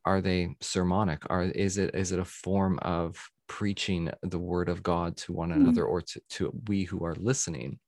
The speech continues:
Speaker 2: I love that, because that
Speaker 1: Mm-hmm.
Speaker 2: is my experience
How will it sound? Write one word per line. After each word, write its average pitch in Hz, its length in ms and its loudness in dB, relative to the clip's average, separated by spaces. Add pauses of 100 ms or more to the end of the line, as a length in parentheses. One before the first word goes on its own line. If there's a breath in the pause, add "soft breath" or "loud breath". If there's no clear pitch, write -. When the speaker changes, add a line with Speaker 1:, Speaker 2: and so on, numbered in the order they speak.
Speaker 2:
I 294 200 8
love 302 420 6 (160)
that, - 460 4
because 277 360 6
that 302 260 10
Speaker 1:
Mm-hmm. - 80 -2
Speaker 2:
is 320 200 8
my 269 280 12
experience 233 920 2